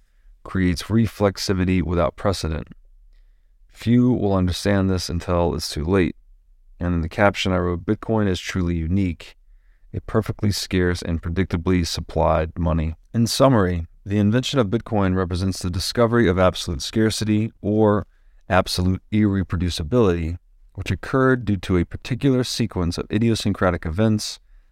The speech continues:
that cannot be reproduced. Any attempt to introduce an absolutely scarce or diminishing supplied money into the world would likely collapse into Bitcoin,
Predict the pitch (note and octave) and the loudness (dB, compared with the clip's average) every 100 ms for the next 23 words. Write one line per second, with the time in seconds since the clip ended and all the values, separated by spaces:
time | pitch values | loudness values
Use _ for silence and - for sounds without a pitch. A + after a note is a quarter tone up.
0 | - G#2+ - - G2+ G2+ D2 E2+ E2+ F2 | -2 -2 0 2 4 4 2 -2 -2 -2
1 | F2 D#2+ G2 A#2 G#2 - - - _ _ | -4 -6 0 2 2 0 -6 -12 _ _
2 | _ _ _ _ _ _ _ _ _ _ | _ _ _ _ _ _ _ _ _ _
3 | _ _ _ A2 C#3+ D3+ - C3 A#2 - | _ _ _ 2 4 2 2 2 2 -4
4 | - F#2+ F#2+ F#2+ A#2 A#2+ A2+ - F#2 F#2 | -2 -2 0 0 2 2 2 0 2 2
5 | F#2+ - F#2 F2 F2 - G#2+ G2+ - F2 | 2 -2 -4 -2 -4 -2 2 2 0 -2
6 | F2 G2 G#2 G2 F#2+ F2 - - G#2+ G#2 | 0 2 2 2 0 0 -4 2 6 6
7 | G2 - G#2+ A#2+ F#2+ F#2 E2+ E2+ F#2 C3 | 6 2 2 4 2 0 -2 -4 0 4
8 | B2+ G2 F#2 - _ _ _ _ _ _ | 6 4 0 -8 _ _ _ _ _ _
9 | _ _ _ _ _ _ A#2+ B2+ B2+ C#3 | _ _ _ _ _ _ -2 4 6 6
10 | C#3+ C3 G#2+ G2 F#2+ - F#2+ F#2 C3 - | 4 0 2 4 4 0 -2 0 -2 -2
11 | F#2+ F2 F#2 | -2 -2 -2